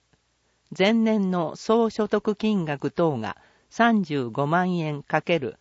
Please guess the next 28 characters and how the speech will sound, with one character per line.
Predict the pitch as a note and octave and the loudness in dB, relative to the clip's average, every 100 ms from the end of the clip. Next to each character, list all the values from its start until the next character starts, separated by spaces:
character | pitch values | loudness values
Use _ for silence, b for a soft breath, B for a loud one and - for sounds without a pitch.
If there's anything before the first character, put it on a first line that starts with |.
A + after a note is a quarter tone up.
| _ - | _ -4
か | D#3+ | -4
っ | - - | -4 -8
こ、 | A#2+ - b b _ | -6 -8 b b _
一 | F3+ - A3 A3 - - | -10 -6 -4 -6 -6 -2
プ | G#3+ | 0
ラ | E3+ | 0
ス | - B2+ | -2 -10
扶 | - E3+ | -4 0
養 | G#3+ A#3 G#3+ | 4 4 2
親 | - A3 G3+ | 0 0 0
族 | F#3+ G3 G3 | 0 -2 -4
数、 | - B2 G#2 - _ - | -6 -6 -6 -8 _ -4
か | - | -4
っ | - | -4
こ | C3+ | -12
閉 | - C#3 | -8 -8
じ | C3+ | -8
る、 | B2 - b _ | -10 -12 b _
プ | - E3+ | -2 0
ラ | D#3+ | 0
ス | - - b b b b | -4 -18 b b b b
四 | A3+ B3 G3 | 0 2 2
十 | D3 C3+ | 0 -2
二 | B2 C#3 | -2 -4
万 | D#3+ E3 E3 | -2 -4 -4
円 | D#3 C#3 C#3 _ | -4 -6 -10 _
以 | D3 | -14
下。 | - - | -12 -14